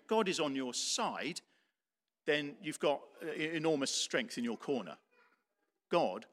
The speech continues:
hopes good things for you. And if you imagine the sorts of settings that these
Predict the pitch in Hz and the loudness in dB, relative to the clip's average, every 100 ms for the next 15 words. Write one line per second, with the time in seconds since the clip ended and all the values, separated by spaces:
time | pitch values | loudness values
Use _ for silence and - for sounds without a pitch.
0 | _ - - 143 104 - - _ _ 151 | _ -8 0 0 0 -4 -6 _ _ -4
1 | 127 - 127 101 98 - - - 135 117 | -4 -4 -6 -6 -6 -8 -10 -4 -2 0
2 | 95 78 - _ _ _ _ 1077 1077 1077 | -2 -10 -18 _ _ _ _ _ -20 -20
3 | 640 640 640 659 659 640 640 - - - | -20 -20 -20 -18 -18 -18 -20 -20 -20 -20
4 | - 185 - 285 269 220 226 - 139 139 | -6 -4 0 2 4 4 4 4 -2 0
5 | - 185 165 160 - - - 190 - 127 | 2 2 2 -2 -2 -2 0 0 -2 -6
6 | 101 - 151 151 143 - | -6 -8 -4 -2 0 -2